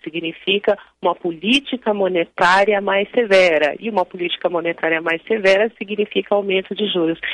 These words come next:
Então, você vê, Carol, que um evento internacional, ele é capaz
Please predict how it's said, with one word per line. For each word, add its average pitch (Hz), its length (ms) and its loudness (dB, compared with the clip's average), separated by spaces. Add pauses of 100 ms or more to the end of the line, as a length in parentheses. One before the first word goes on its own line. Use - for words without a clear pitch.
(120)
Então, 220 140 4
você 220 160 0
vê, 220 140 2
Carol, 190 340 2
que - 320 -4
um 381 220 4
evento 180 720 0
internacional, 208 1120 2 (240)
ele 202 140 4
é 220 60 2
capaz 220 540 2